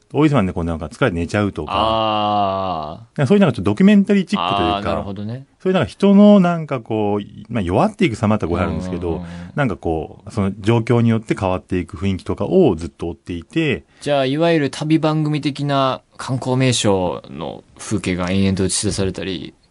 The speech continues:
Speaker 2: 美味しいもの食べましょうっていうわけではないんですか？
Speaker 1: ないんです、ないんです。わ-、割と辛い目にあったのが多くて。
Speaker 2: え？大変ですね。
Speaker 1: そうなんですよ。だからその中で結構大泉さんの、まあ、いわゆる愚痴が爆発するわけですよ。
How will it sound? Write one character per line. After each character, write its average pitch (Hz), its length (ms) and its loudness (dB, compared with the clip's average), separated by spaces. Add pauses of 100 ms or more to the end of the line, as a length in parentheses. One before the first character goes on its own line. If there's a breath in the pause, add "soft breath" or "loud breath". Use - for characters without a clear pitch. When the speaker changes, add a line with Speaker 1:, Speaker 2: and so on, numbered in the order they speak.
(300 soft breath)
Speaker 2:
美 117 100 -4
味 101 40 2
し - 120 -2
い 120 40 2
も 110 80 2
の 107 80 2
食 95 160 -4
べ 101 80 0
ま 104 140 2
し - 100 0
ょ 113 60 4
う - 20 0
っ - 20 0
て - 140 -6
い - 40 0
う 92 60 -2
わ 104 120 2
け 110 80 -2
で 101 80 -2
は 85 80 -4
な 101 120 0
い 98 40 0
ん - 20 -4
で 101 60 0
す - 20 4
か？ 107 60 4
Speaker 1:
な 107 80 2
い - 20 0
ん 92 40 -2
で 80 40 -8
す、 80 80 -10
な 85 80 -6
い 78 40 -8
ん - 20 -12
で 80 120 -14
す。 78 60 -14
わ-、 120 160 -2
割 165 220 2
と 185 100 2
辛 135 280 0
い - 20 4
目 131 80 4
に - 20 2
あ 101 60 0
っ - 20 -4
た 87 80 -8
の 80 60 -4
が 78 80 -4
多 82 100 -2
く - 80 -20
て。 76 320 -8
Speaker 2:
え？ 113 380 -2 (420)
大 90 220 -14
変 110 160 -4
で 120 80 -4
す 117 100 -10
ね。 - 40 -6
Speaker 1:
そ 104 40 0
う 101 40 4
な 98 40 2
ん 90 40 -2
で 78 40 -8
す - 40 -10
よ。 85 40 -6
だ 92 80 -2
か 90 40 -2
ら 85 40 -6
そ 156 120 0
の 180 80 6
中 196 260 4
で 165 160 0
結 147 160 -2
構 123 80 0
大 123 100 4
泉 110 220 0
さ 85 160 -6
ん 85 100 -4
の、 110 320 0 (400 soft breath)
ま 87 80 -4
あ、 - 20 -2
い 87 40 -2
わ 87 60 -2
ゆ - 40 -4
る 76 60 -8
愚 87 120 0
痴 - 140 -2
が 135 120 2
爆 110 200 -2
発 104 120 -4
す - 40 -16
る 101 40 -2
わ 92 40 -2
け 78 80 -12
で 71 60 -14
す - 60 -20
よ。 73 100 -20